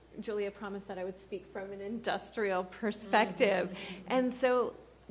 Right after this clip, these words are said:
Speaker 1: one thing that improved a lot over the past year was global supply chain. So this is the New York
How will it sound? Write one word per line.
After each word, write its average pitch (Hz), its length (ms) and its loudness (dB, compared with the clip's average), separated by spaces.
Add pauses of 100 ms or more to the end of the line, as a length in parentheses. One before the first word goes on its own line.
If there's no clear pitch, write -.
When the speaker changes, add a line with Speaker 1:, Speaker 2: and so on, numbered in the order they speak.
Speaker 1:
one 302 280 0
thing 339 200 2
that 220 120 0
improved 190 460 -6
a 185 80 -4
lot 151 340 -10 (540)
over 185 180 -2
the 180 80 0
past 175 380 -10
year 165 320 0 (100)
was 170 360 2
global 170 340 2
supply 151 380 -8
chain. 151 320 -10
So 175 180 -2
this 180 240 -4
is 196 120 -6
the 185 120 -6
New 175 140 -2
York 151 160 -8